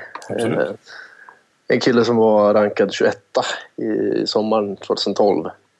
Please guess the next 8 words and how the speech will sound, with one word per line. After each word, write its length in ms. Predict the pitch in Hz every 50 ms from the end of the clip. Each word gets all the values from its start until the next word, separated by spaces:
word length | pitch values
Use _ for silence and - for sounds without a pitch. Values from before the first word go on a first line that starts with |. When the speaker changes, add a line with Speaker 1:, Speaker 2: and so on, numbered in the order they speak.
| _ _
Speaker 2:
och 160 | - - 98
som 160 | - 107 104 104
nu 200 | 104 101 101 101
är 380 | 101 101 98 - - - -
rankad 340 | 101 95 98 98 - 95 98
hundrafemma. 680 | - 110 98 101 101 98 - 120 110 104 107 117 120 - - - - -
Speaker 1:
Mm. 320 | 107 107 117 120 127 - - - - - - _ _ _ _ _ - _ _ _ -
Speaker 2:
Eh, 800 | - 127 123 120 123 120 120 120 117 117 113 113 113 113 113 -